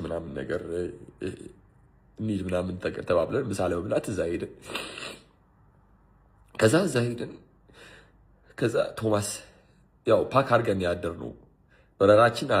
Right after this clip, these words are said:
አስራ ሁለት ሰዓት ተኩል ወይም አንድ ሰዓት አካባቢ ነው። ከዛ ለቴዲ ትደውልለትና «በቃ ውጡ፣ ምንም፣ እ፣ አትሰሩም፣ በቃ ከዚህ በኋላ እንትናችሁን ይዛችሁ ቦርሳችሁን ይዛችሁ ውጡ» ተባለ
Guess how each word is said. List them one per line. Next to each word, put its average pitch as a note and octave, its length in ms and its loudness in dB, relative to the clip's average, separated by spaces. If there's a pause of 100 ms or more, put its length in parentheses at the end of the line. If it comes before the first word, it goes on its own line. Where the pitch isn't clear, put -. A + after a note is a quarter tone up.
(280)
አስራ - 180 -4
ሁለት G2 220 0
ሰዓት F2 220 2
ተኩል - 300 -4
ወይም G2+ 200 -2
አንድ D2+ 160 -6
ሰዓት D#2+ 180 -8
አካባቢ D#2+ 380 -4
ነው። - 120 -12 (580)
ከዛ A2 140 0 (640)
ለቴዲ G#2 300 2
ትደውልለትና F#2+ 600 -2
«በቃ - 180 -4 (180)
ውጡ፣ F#2+ 240 -2 (460)
ምንም፣ F#2 260 -4 (100)
እ፣ - 1200 -10 (220)
አትሰሩም፣ G2 420 -2
በቃ G2 180 -8 (120)
ከዚህ F#2 300 -6
በኋላ G2 300 0 (1040)
እንትናችሁን F2+ 560 -6
ይዛችሁ - 300 -6
ቦርሳችሁን F2+ 380 -4
ይዛችሁ F2+ 240 -6
ውጡ» - 140 -12
ተባለ D2 320 -4